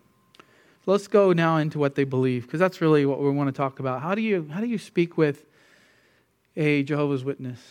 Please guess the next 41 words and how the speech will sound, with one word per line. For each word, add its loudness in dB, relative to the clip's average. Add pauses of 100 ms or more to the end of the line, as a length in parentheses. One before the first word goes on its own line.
(220)
Bad 2
theology 0
is -4
what -4
they -4
have. -2
What 0
is -2
their 0
bad -4
theology? -8 (920)
We've 4
already 6
talked -2
about -2
dating, 0
dating 0
the, -6 (260)
the -4
time -2
of -8
Christ's -4
return. -4
By 0
the -2
way, 0
he -6
said -4
no -6
one -2
knows -4
the -12
hour. -6
He -2
didn't 0
even -2
know 0
it -6
while -6
he -6
was -4